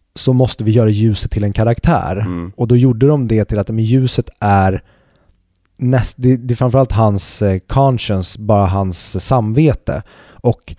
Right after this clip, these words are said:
Speaker 1: han får inte sova, alltså ljuset penetrerar allting för att det är hans skuld. Han blir aldrig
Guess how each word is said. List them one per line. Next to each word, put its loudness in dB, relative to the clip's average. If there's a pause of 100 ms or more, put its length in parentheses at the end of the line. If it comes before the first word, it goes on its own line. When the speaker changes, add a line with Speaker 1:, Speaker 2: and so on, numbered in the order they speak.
(280)
Speaker 1:
han 0
får 0
inte -2
sova, 0
alltså 0
ljuset 0
penetrerar 0
allting 0
för -4
att -4
det -2
är 0
hans -4
skuld. 0
Han -2
blir 2
aldrig 0